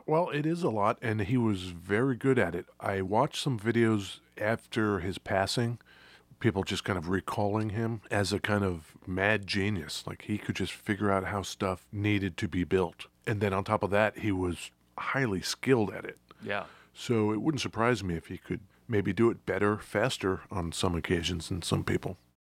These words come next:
Speaker 2: Cool.
Speaker 1: In nineteen ninety-one, he buys his own shop.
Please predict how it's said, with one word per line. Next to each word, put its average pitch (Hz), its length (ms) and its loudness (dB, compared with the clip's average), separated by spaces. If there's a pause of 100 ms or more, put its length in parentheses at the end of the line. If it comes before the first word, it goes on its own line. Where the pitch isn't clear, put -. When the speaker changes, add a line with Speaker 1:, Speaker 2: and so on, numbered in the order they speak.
(120)
Speaker 2:
Cool. 160 300 0 (420)
Speaker 1:
In 113 220 -2
nineteen 135 380 2
ninety-one, 127 760 2 (220)
he - 100 -8
buys 90 340 0
his 101 140 -2
own 117 180 2
shop. 175 420 -2